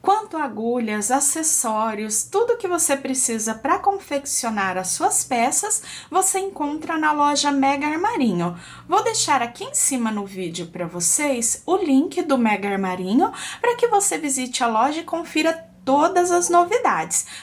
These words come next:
Para fazer o seu pedido é bem fácil e rápido e você recebe com toda a segurança aí na sua casa. E agora que a gente já conferiu a lista, vamos dar início à nossa aula. Inicio o gorro fazendo cinco correntes.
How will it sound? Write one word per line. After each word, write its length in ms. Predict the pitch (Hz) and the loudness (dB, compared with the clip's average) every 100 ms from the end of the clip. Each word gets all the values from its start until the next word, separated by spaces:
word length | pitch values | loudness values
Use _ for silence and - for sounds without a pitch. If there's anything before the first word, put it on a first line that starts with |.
| - | -2
Para 140 | 311 | 0
fazer 340 | 311 240 220 196 | 2 0 0 -2
o 60 | |
seu 220 | - 185 | -2 -4
pedido 500 | 175 170 202 294 415 466 - | -8 -8 -2 -2 -2 -6 -4
é 140 | 214 | -4
bem 240 | 170 175 180 | -2 -4 -4
fácil 600 | - 277 302 415 - 466 - | -4 0 2 0 -2 -6 -4
e 140 | 480 480 | -4 0
rápido 480 | 254 226 240 - - | 0 0 -6 -10 -8
e 100 | 453 | -4
você 280 | 494 494 427 | -2 0 0
recebe 600 | 381 381 - 285 311 381 440 - - - | 2 2 2 2 2 -2 -6 -10 -12 0
com 200 | 262 233 | 0 2
toda 360 | 233 339 466 | 2 2 4
a 20 | 440 | 2
segurança 760 | 392 381 320 294 381 - - - | 0 0 0 0 0 -2 -2 0
aí 260 | 494 415 | 0 0
na 160 | 349 339 | 0 0
sua 280 | - 349 359 | 2 0 2
casa. 500 | 220 165 156 170 - - - - | 0 -2 -2 -6 -8 -14 -6 2
E 120 | 262 | 2
agora 380 | 220 190 170 165 | 2 -4 -6 -8
que 80 | |
a 60 | 165 | -8
gente 280 | 170 165 - | -8 -6 -4
já 200 | 208 277 | -2 -2
conferiu 480 | 480 480 427 381 302 | -2 -4 -2 0 0
a 60 | |
lista, 440 | 269 254 277 - 539 - - _ | 0 0 0 -2 -4 -8 -18 _
vamos 380 | 240 202 180 185 | -2 0 -2 -2
dar 220 | 202 196 | 0 2
início 360 | 226 254 247 285 | 2 2 2 0
à 60 | |
nossa 300 | 294 320 - 539 | 0 0 2 4
aula. 420 | 202 160 160 165 - - - - - | 4 2 -2 -8 -14 -20 -20 -12 -2
Inicio 560 | 392 381 - - 202 | 0 2 2 0 -2
o 40 | 175 | -2
gorro 440 | 185 208 233 202 | -2 0 -2 -4
fazendo 500 | - 233 226 247 233 | -4 -2 0 -2 -2
cinco 560 | 240 - - 285 302 320 | 0 0 2 0 0 -4
correntes. 960 | 427 415 220 147 - - 156 - - | -4 -2 -2 -2 -4 -4 -2 -2 -4